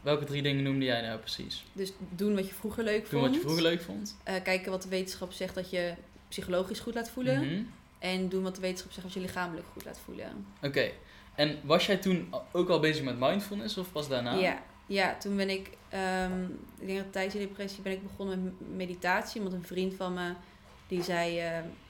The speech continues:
Speaker 2: dat dat helpt.
Speaker 1: Mhm,
Speaker 2: <laughs>
Speaker 1: mhm.
Speaker 2: Nou, ik stond op dat moment open voor alles. <laughs> Ik wou gewoon van het gevoel af. Hij was een van de weinige mensen waarmee ik dat echt besprak. Ehm,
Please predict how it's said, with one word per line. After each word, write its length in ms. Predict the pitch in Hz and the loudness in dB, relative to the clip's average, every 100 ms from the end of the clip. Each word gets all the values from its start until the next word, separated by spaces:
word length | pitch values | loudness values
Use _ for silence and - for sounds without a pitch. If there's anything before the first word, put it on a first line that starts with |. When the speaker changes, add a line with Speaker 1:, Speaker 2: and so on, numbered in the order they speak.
| - | -12
Speaker 2:
dat 160 | 151 151 | -8 -8
dat 180 | 98 - | -8 -8
helpt. 400 | - 170 - - - - | -4 -4 -4 -8 -10 -6
Speaker 1:
Mhm, 300 | 143 139 143 | -2 0 2
Speaker 2:
<laughs> 140 | 175 143 | 2 2
Speaker 1:
mhm. 220 | 135 143 175 - - | 2 0 -4 -6 0
Speaker 2:
Nou, 180 | 226 175 | 4 4
ik 100 | 185 | 2
stond 140 | 196 | 2
op 60 | 175 | 2
dat 100 | 185 | 2
moment 320 | 196 175 170 | 2 0 0
open 200 | 180 175 | 0 0
voor 100 | 180 | -2
alles. 400 | 160 185 254 285 | 2 4 4 4
<laughs> 20 | 294 | 4
Ik 120 | - | 6
wou 120 | 196 | 6
gewoon 140 | 185 | 4
van 100 | 185 | 0
het 100 | 175 | -2
gevoel 300 | 196 - 190 | -4 0 6
af. 180 | 196 208 - - - | 6 4 -8 -8 0
Hij 80 | |
was 100 | 180 | 2
een 140 | 185 180 | 2 0
van 80 | 196 | 2
de 60 | |
weinige 340 | 180 185 190 190 | 4 4 4 0
mensen 220 | 180 180 | -2 -2
waarmee 180 | 185 180 | -2 -2
ik 80 | |
dat 80 | 180 | -2
echt 160 | 180 - | -6 -8
besprak. 540 | - - 180 208 311 - - - - - - - - - | -12 -4 2 2 0 -8 -18 -20 -20 -20 -20 -20 -20 -4
Ehm, 420 | 185 185 180 175 | 2 4 4 2